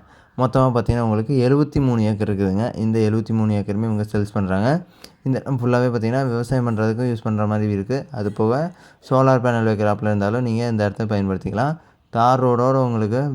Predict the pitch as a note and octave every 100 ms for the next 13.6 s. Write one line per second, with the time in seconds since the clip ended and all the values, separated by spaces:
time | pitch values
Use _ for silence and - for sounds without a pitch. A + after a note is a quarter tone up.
0 | G#2+ A#2+ A2+ A2+ A#2 B2+ G#2+ G2+ B2 A#2
1 | G2+ G#2+ G2+ G2 F#2+ F#2 G2 B2+ - _
2 | _ A#2 A2 A#2 G#2+ G2+ G2 G#2 C#3+ -
3 | _ _ - _ - C3+ C#3 C3 A#2+ A#2
4 | A2+ A2+ A2+ G#2+ A2 G2+ G2+ G2+ D3 C#3+
5 | D#3 D#3 D#3 C#3+ A#2+ A2 G#2 A2 G#2+ A2+
6 | G#2 G2+ G2 G#2 B2 C3 B2 C3 A#2+ A2
7 | A#2 A#2 B2+ A#2+ G#2+ A2 G#2 G2 G#2 A2+
8 | D#3 G3+ _ _ _ B2+ B2 A#2 A#2 A2+
9 | G#2 G2+ G2 A#2+ F#3 _ _ _ - -
10 | _ _ _ _ _ _ _ _ _ _
11 | - C#3+ C3+ D#3 C#3+ C3 B2 A#2+ A#2+ A#2+
12 | A#2 A#2+ C3 A#2+ A#2 B2+ A#2 A2+ A2 G#2+
13 | G#2 G2+ - G2 G2